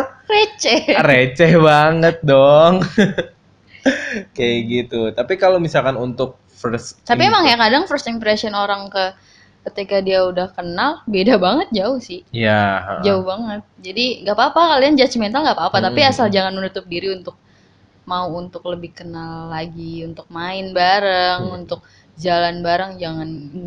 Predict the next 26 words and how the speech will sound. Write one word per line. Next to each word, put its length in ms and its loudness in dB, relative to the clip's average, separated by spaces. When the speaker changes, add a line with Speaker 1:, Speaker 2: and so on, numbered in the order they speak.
Speaker 1:
jangan 260 -4
menolak 400 -8
untuk 240 -20
itu. 160 -20
Judgmental 480 -10
nggak 140 -14
apa-apa 240 -16
sih, 160 -20
wajar. 320 -10
Speaker 2:
Hmm. 180 -16
Tapi 240 -2
kalau 240 2
misalkan 440 0
first 380 -4
impression 800 -2
kamu 580 -2
ke 140 -4
orang 460 -4
banyak, 340 0
apa 360 0
yang 240 0
pertama 460 -2
kali 260 0
kamu 320 -2
lihat 220 0
dan, 400 -2